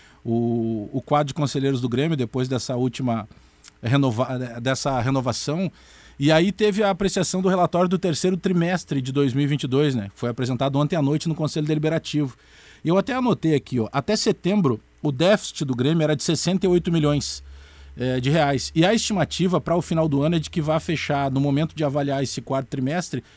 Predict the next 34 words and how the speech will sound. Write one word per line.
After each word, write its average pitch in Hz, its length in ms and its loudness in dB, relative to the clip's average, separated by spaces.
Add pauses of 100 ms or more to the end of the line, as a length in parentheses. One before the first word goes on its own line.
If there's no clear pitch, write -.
(160)
pelo 175 220 4
menos 170 280 4
em 180 100 2
cem 170 220 0
milhões. 143 540 0 (260)
Quando 359 200 -4
começaram 202 400 0
a 160 40 0
vazar 143 200 2
essas 131 180 -2
informações, 135 600 -2
naturalmente 156 480 -2
que 185 80 -2
isso - 120 -4
preocupa, 190 600 -2 (400)
é, 127 180 -2
de 143 140 0
toda 156 200 2
forma 156 280 2
o - 20 0
torcedor, 214 460 2
né? 120 80 0
Peraí, 170 220 0
como 139 200 -2
é 170 40 -2
que - 60 -20
tu 196 80 -6
vai 180 140 -2
contratar 160 480 -4
se - 80 -6
tu - 80 -6
não 185 140 0
tem 196 160 0
dinheiro? 135 340 0